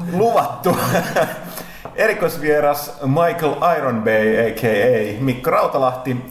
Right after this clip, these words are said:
ei valitettavasti päässyt paikalle, koska joutui viime hetkellä työkiireiden pariin jälleen kerran. Meillä on vaan se teoria, että oikeasti Mikki vihaa meitä ja teitä nykyään, eikä enää halua tulla ikinä tänne vieraaksi, se kohteliaasti välttää näin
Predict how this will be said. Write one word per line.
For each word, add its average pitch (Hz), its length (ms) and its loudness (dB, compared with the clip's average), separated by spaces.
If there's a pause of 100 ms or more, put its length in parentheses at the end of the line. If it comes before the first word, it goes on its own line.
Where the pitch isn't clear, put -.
ei 170 140 0
valitettavasti 170 460 -2
päässyt 160 240 -2
paikalle, 160 380 2
koska 123 540 -2
joutui 120 520 0
viime 110 240 2
hetkellä 101 500 2 (840)
työkiireiden 107 760 2
pariin 123 400 0
jälleen 117 260 0
kerran. 120 440 0 (500)
Meillä 139 180 2
on 131 40 2
vaan 147 100 2
se - 60 -10
teoria, 147 260 0
että 139 120 0
oikeasti 127 260 -2
Mikki 135 340 0
vihaa 127 320 2
meitä 107 360 0
ja 101 120 2
teitä 107 600 0 (460)
nykyään, 101 380 -2
eikä 104 220 2
enää 101 140 2
halua 101 180 2
tulla 101 300 0
ikinä 127 320 -2
tänne 98 240 -2
vieraaksi, 98 480 0
se 104 60 -10
kohteliaasti 95 600 -2
välttää 87 420 0
näin 78 340 -2